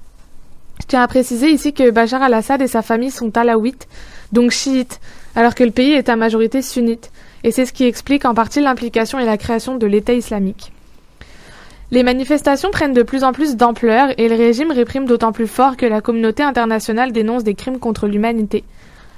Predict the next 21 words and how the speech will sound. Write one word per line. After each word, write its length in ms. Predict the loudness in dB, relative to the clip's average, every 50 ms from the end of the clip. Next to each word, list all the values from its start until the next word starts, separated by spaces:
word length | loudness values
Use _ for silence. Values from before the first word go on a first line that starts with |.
| -2 2
Al-Assad, 520 | 4 4 6 4 4 4 2 2 2 2
lui, 300 | 2 0 2 2 2 0
dénonce 440 | 2 2 2 2 2 2 0 -2 0
une 120 | -2 -2
conspiration 680 | 0 0 -2 -2 -2 -2 -2 0 0 0 0 -2 -4 -2
de 60 | 0 0
l'étranger. 480 | 0 0 -2 -4 -4 -2 -2 -4 -4 -6 -12 -20 -20 -20 -20 -20 -20 -20 -20 -20 -20 -20 -20 -10 0 2
De 100 | 4 4
nombreux 300 | 6 6 6 6 4 4
Syriens 380 | 2 0 2 2 2 0 0
quittent 180 | 0 0 0 0
déjà 260 | 0 2 4 4 4
le 60 | 4
pays 480 | 2 0 0 0 0 0 0 0 0 2
et 120 | 2 2 4
deviennent 340 | 4 2 2 2 0 0
réfugiés 380 | 2 0 0 0 0 0 0 2
dans 100 | 2 2
les 100 | 2 2
pays 200 | 2 2 2 2
voisins. 360 | 2 2 2 2 0 -4 -6